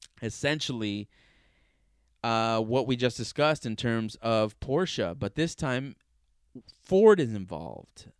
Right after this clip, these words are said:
And Ford ar-, officially joined the F I A G T three category this week,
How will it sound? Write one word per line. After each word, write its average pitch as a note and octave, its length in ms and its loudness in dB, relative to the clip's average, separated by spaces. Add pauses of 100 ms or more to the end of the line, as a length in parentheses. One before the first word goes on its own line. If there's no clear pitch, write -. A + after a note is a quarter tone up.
And B2 640 0
Ford F3+ 760 4 (240)
ar-, B2 340 4
officially G#3 880 2
joined C#3+ 480 0
the B2+ 180 -4
F B2+ 240 0
I C3 140 0
A A#2+ 260 0
G A#2 200 -4
T G#2+ 280 -8
three G#3 280 0
category A#2 720 0
this G#2+ 280 -4
week, G#2+ 380 -2